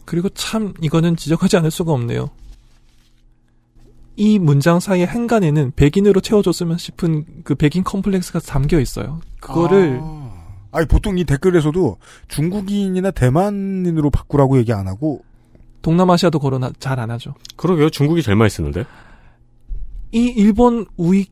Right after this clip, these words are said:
Speaker 1: 일부 세력의 백인 컴플렉스를 일본 우익이 자각했을 때 일본이 다음 단계로 넘어갈 수 있다고 생각해요.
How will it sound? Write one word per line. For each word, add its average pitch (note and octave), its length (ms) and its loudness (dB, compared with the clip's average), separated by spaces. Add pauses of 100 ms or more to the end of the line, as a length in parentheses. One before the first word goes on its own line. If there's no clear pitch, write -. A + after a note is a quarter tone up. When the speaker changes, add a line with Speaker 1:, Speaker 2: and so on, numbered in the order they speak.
(120)
Speaker 1:
일부 G3 460 0
세력의 F3+ 640 0
백인 G3+ 300 0
컴플렉스를 E3+ 1300 0 (240)
일본 G3 340 4
우익이 F3 420 0 (360)
자각했을 A3 760 0
때 F3+ 300 -2
일본이 D#3 340 2
다음 E3 260 2
단계로 E3 300 2
넘어갈 C3+ 340 -2
수 - 120 -8
있다고 B2+ 200 -2
생각해요. B2+ 400 -6